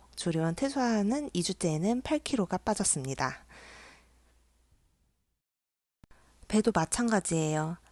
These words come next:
아기 낳자마자는 말랑해지기만 했지 전혀 들어가지 않다가 일주일이 지나니 이 정도 들어갔고 이 주가 지나니 그래도 꽤 많이 들어갔어요. 가슴만큼만 나와 있습니다. 튀어나왔던 배꼽도 많이 평평해졌지만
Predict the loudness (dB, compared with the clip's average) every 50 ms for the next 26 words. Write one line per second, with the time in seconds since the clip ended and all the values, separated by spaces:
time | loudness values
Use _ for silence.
0 | _ _ -4 -2 -2 0 0 0 0 0 0 0 0 2 2 2 4 4 2 4
1 | 4 2 2 2 2 4 4 4 4 4 4 2 2 0 -2 -2 -2 -2 -2 -2
2 | -4 -6 -8 -8 -6 -6 -6 -4 -4 -2 -2 -4 -4 -4 -2 -2 0 0 0 -4
3 | -4 -6 -8 -8 -10 -8 -8 -4 0 0 0 0 -2 -4 -10 -16 -16 -16 -8 -2
4 | -2 -2 -2 0 -2 0 0 0 0 -2 -2 -2 -2 -2 -2 0 0 -2 -2 -4
5 | -4 -4 -2 0 0 0 0 -2 -4 -2 -4 -4 -4 -6 -10 -14 -10 -2 0 0
6 | 0 0 -2 -6 -16 -20 -20 -18 -10 -4 -4 -2 0 0 0 2 2 2 2 0
7 | -4 -4 -4 -2 -2 -2 -2 -2 -2 -4 -4 -4 -4 -6 -6 -4 -2 -2 0 0
8 | 0 -2 -2 -4 -2 -4 -4 -4 -4 -4 -4 -4 -4 -6 -6 -8 -8 -10 -12 -18
9 | -20 -20 -20 -20 -20 -16 -8 -2 -2 0 0 2 2 2 2 2 0 -2 -4 -2
10 | -2 -4 -4 -4 -4 -4 -6 -6 -6 -6 -8 -8 -6 -4 -4 -4 -6 -8 -16 -20
11 | -20 -20 -20 -20 -20 -20 -20 -20 -20 -20 -20 -20 -20 -12 -4 0 0 0 2 2
12 | 0 0 0 0 0 2 2 2 0 -2 -6 -10 -4 0 2 2 2 2 2 0
13 | 0 -2 -4 -8 -10 -10 -6 -4 -4 -2 -2 -2 -2 -2 -4 -4 -4 0 2 4
14 | 4 4 2